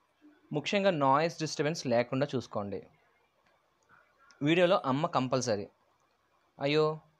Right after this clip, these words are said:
అమ్మ వాళ్ళు దూరంగా ఉన్నారా? అయినా పర్లేదండి, అమ్మ ఫొటోస్ ఉన్నా చాలు, వీడియో చేయండి. లాస్ట్ రూల్ అండి ఇంకా. ఏజ్ గురించి ఆలోచిస్తున్నారా? అమ్మ గురించి చెప్పడానికి ఏజ్ ఏంటండి?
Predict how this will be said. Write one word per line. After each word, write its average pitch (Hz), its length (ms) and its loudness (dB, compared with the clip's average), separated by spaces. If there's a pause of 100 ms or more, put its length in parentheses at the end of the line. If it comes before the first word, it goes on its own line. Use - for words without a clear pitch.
అమ్మ 131 180 -2
వాళ్ళు 160 240 4
దూరంగా 143 320 2
ఉన్నారా? 143 380 2 (1040)
అయినా 113 260 -2
పర్లేదండి, 135 600 0 (200)
అమ్మ 123 260 2
ఫొటోస్ 127 320 -2
ఉన్నా 127 160 -2 (100)
చాలు, 110 220 0 (280)
వీడియో 139 220 2
చేయండి. 113 240 -4 (640)
లాస్ట్ 160 420 12
రూల్ 160 120 12
అండి 143 180 8
ఇంకా. 123 200 8 (580)
ఏజ్ 135 220 10
గురించి 151 240 8
ఆలోచిస్తున్నారా? 143 560 8 (300)
అమ్మ 120 200 10
గురించి 135 240 10
చెప్పడానికి 131 420 6
ఏజ్ 120 180 8
ఏంటండి? 113 480 6